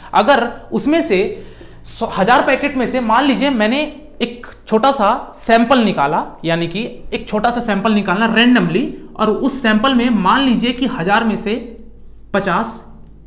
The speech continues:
पैकेट थे, पचास पैकेट थे।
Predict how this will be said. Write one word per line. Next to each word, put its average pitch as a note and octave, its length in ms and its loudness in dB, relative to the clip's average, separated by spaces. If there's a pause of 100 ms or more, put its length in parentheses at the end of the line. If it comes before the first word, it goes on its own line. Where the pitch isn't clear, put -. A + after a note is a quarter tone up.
(160)
पैकेट E3 340 -10
थे, G3 100 -6 (1500)
पचास E3 260 -10
पैकेट F3+ 360 -12
थे। - 240 -18